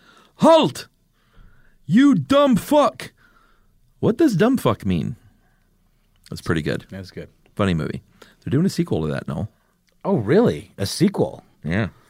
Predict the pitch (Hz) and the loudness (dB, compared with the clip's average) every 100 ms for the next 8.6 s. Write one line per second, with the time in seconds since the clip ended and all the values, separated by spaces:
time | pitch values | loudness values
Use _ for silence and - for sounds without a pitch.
0 | _ - 107 117 131 143 139 123 127 127 | _ -8 -4 0 0 0 0 2 2 2
1 | 120 123 123 131 131 143 135 131 123 139 | 0 0 0 0 -2 -2 -4 -4 -4 -6
2 | 139 147 170 180 107 107 113 147 143 143 | -4 -2 -2 0 2 2 4 2 2 2
3 | 143 120 123 139 131 151 135 131 147 160 | 0 0 0 0 0 0 2 0 2 2
4 | 143 131 135 135 135 165 165 135 151 139 | 2 2 2 0 0 0 0 0 0 0
5 | - 151 160 170 127 143 175 95 87 110 | 0 2 2 2 2 2 0 -2 -4 -10
6 | - 107 101 80 98 131 139 - 95 104 | -6 -2 -2 -2 -2 -2 -2 -2 -4 -2
7 | 104 98 85 - - 92 104 - - 92 | -2 -2 -6 -8 -4 -2 -2 -4 -4 -2
8 | 87 - - 87 85 82 | -4 -6 -6 -4 -2 -4